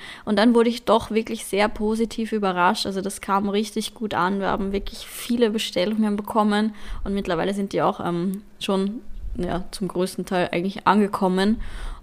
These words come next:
Und haben auch tolles Feedback bekommen und so. Also war eine richtig gute Woche letzte Woche.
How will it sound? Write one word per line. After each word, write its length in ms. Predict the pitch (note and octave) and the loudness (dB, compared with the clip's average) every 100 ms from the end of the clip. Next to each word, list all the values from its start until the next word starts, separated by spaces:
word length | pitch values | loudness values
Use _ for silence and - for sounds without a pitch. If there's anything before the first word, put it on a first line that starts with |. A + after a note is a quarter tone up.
| - | -6
Und 380 | F#3 F3 F#3 | -2 0 0
haben 120 | G#3+ F#3 | -2 -2
auch 120 | E3 | -4
tolles 360 | - G3 F#3 | 0 2 2
Feedback 540 | - - B3 - G#3+ - | 0 0 0 2 0 0
bekommen 560 | - - G#3 G3+ F#3+ | -6 2 4 4 4
und 160 | F#3+ G#3 | 2 0
so. 260 | - G3 F#3+ | 2 6 8
Also 520 | D#3+ F#3 F3+ F#3+ G#3+ | 8 6 4 4 4
war 80 | G3+ | 6
eine 160 | A3+ | 6
richtig 340 | A#3+ A#3+ A3+ - | 6 2 0 4
gute 320 | A#3+ A#3 F#3 | 6 8 8
Woche 240 | G3+ - | 8 6
letzte 440 | E3+ F3 - - F#3 | 2 2 2 -6 -4
Woche. 400 | - - - | -4 -2 -2